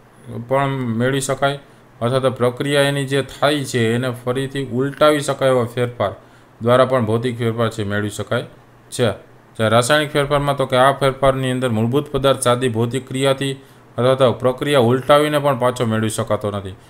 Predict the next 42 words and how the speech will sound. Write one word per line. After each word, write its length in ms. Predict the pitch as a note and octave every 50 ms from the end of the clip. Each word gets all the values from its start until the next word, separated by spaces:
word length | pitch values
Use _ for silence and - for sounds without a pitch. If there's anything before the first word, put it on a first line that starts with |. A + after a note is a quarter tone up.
| - - - -
કારણ 140 | B2 B2 B2+
કે 140 | B2 C#3 C3
નવો 340 | A2+ A2 A#2+ C3 C#3+ D3+
જ 100 | D#3 C#3
એક 220 | C#3+ C#3 C3+ C3+ -
સંયોજન 560 | - - B2+ C3 C3+ C#3+ C#3 C3+ C#3 C3+ C3
બની 180 | C3 B2+ C3 B2+
ગયો 180 | B2+ B2+ B2+
છે, 160 | B2 C3 B2
નવો 300 | G#2+ G#2 A2+ A#2+ B2+ C3+
જ 60 | C3 B2+
એક 160 | B2 A#2+ A#2+
પદાર્થ 300 | B2 A#2+ B2 C3 B2 A2+
બની 280 | A2 A2 A2 A2+ G#2+
ગયો 160 | G2+ G2+ G2 G2
છે, 120 | - G2
એટલે 500 | F2+ - - - - - - - - G#2+
ફરી 260 | - - C3 C3 C3+
પદાર્થ 420 | B2+ - C3 B2+ B2+ C3 C3 B2+ C3 -
પાછો 260 | - A2+ A2+ - A#2
ન 280 | G#2+ G#2+ A2+ B2+ C3+ C3+
મેળવી 200 | C3 B2+ B2+ B2
શકાતો 440 | A#2+ A#2+ A2 - A2+ G#2+ G2+ -
એવા 200 | G#2+ A2 A#2 A2
રાસાયણિક 380 | G#2 G#2 A2 A2 A#2+ A2+ G#2 G2+
ફેરફાર 260 | A2+ G#2 G#2 - A2
જોવા 240 | G#2 B2 B2+ A#2+ A2
મળતા 280 | G#2 G2+ G2 F#2+ - F#2+
હોય 120 | F#2+ F#2+
છે. 140 | - - F#2+ G#2+ - - - - - - - - - - - - -
તો 80 | - G#2+
ભૌતિક 360 | G2+ A#2 A#2+ A#2+ C#3+ C#3 C3
ફેરફારમાં 480 | C#3 C#3 C#3 C3 C#3+ C#3 C3+ C3+ C3 B2+
ઉદાહરણ 280 | C3 C3 C3+ C3+ C3
તરીકે 320 | B2+ C3 C3 B2+ B2 B2 A#2+
જોઈએ 280 | B2 C#3+ C#3 B2+ A2+
કે 180 | G#2+ A2 A2 A2
પાણીને 480 | G#2+ A2 A#2 A#2 B2+ C3 C3+ C3 C3+
આપણે 240 | C3 B2+ B2+ B2+ B2
ગરમી 360 | G#2 G#2+ A#2 A#2+ B2+ C3+ C3+
આપીએ 340 | C3 C3 C#3 C#3 C#3 B2 A2+
છીએ 180 | A2+ G#2+ G2